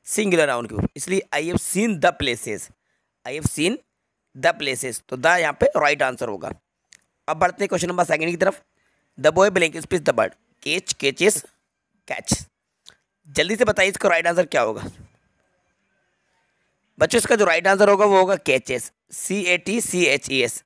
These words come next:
कैचेस, ये इसका राइट आंसर होगा। ठीक है, क्योंकि वर्ड यहाँ पे ये जो सब्जेक्ट है ये सिंगुलर है, the boy।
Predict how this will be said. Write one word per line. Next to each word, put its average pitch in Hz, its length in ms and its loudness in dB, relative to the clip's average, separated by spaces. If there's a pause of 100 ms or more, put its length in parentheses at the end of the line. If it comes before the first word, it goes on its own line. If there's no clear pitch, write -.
(300)
कैचेस, 127 440 -6 (1800)
ये 175 80 4
इसका 208 240 4
राइट 165 220 0
आंसर 139 240 -2
होगा। 101 300 -8 (400)
ठीक 156 160 -6
है, 208 160 -2 (120)
क्योंकि 165 220 2
वर्ड 143 300 4 (360)
यहाँ 139 200 -2
पे 185 80 2
ये 175 100 4
जो 175 180 4 (1000)
सब्जेक्ट 170 380 0
है 202 160 2
ये 175 180 -2
सिंगुलर 151 480 0
है, 104 100 -8 (680)
the 139 160 0
boy। 147 160 2